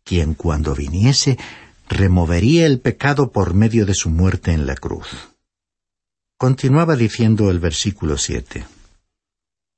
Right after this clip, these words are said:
"El que castiga la iniquidad de los padres sobre los hijos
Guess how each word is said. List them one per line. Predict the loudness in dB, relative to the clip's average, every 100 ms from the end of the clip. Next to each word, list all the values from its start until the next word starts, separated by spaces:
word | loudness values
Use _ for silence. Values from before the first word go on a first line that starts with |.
| _ _ _ _ _ _ _ 0
"El | 2 2
que | 0 0
castiga | 0 -2 -2 2 4
la | 4
iniquidad | 4 4 2 2 0 0
de | 0
los | 0 -2
padres | -2 -2 0 -2
sobre | -2 -4 -4
los | -4 -4
hijos | -4 -2 -2 -2